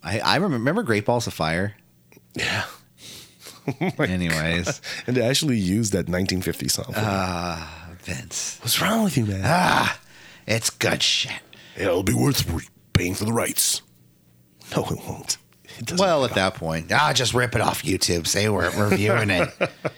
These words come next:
Speaker 2: They, they probably did.
Speaker 1: It's fine. Um, but, uh, yeah, I mean, I actually think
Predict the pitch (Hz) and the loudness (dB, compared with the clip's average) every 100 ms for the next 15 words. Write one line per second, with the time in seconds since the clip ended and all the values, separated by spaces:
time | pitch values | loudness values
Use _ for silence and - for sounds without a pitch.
0 | - - - 170 156 135 139 - - 95 | -14 -6 -2 0 0 0 0 0 -2 -4
1 | - - 98 123 123 - 117 - - - | -4 0 2 4 4 2 0 -2 -8 -20
2 | _ _ _ - - _ - 113 139 147 | _ _ _ -20 -20 _ -2 2 4 4
3 | 165 160 170 165 _ _ _ - 175 180 | 2 0 -2 -6 _ _ _ 0 2 2
4 | - 147 151 151 147 - 147 185 165 170 | 0 2 2 2 0 -2 0 0 0 0
5 | 196 190 170 - 131 185 139 117 110 101 | 0 -2 -4 -2 0 2 2 2 0 0
6 | 95 | -2